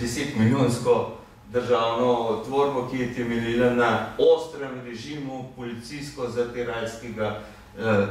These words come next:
tipa, ne? Tako da, to so, to je Evropa sicer se zgražala, uradno pa ne odreagirala, kot je bilo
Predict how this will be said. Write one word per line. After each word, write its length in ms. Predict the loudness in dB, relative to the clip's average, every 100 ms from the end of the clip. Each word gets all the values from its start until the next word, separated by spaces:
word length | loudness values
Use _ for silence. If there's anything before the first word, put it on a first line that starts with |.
| -4
tipa, 300 | -6 -6 -8 -10 -10
ne? 260 | -8 -10 -14 -18 -20 -18 -10
Tako 240 | -4 0
da, 300 | 4 4 4 -6 -14 -20 -20 -20 -20 -20 -20 -20 -20 -8
to 260 | 0 2 2
so, 560 | 2 6 6 6 0 -2
to 260 | -4 -4 -2
je 200 | 2 4
Evropa 840 | 4 4 4 4 2 2 2 2 -4 -12 -16 -18 -20 -14
sicer 420 | -8 -4 -2 -2
se 160 | -2 -6
zgražala, 800 | -2 2 2 2 0 0 0 0 0
uradno 500 | 2 4 4 2 0
pa 280 | 2 0 0 -4 -8
ne 380 | -2 0 2 2 2
odreagirala, 1080 | 2 4 4 4 0 0 0 2 2 0 -2 -8 -10
kot 180 | -6 -4
je 80 | -4
bilo 200 | -2 -2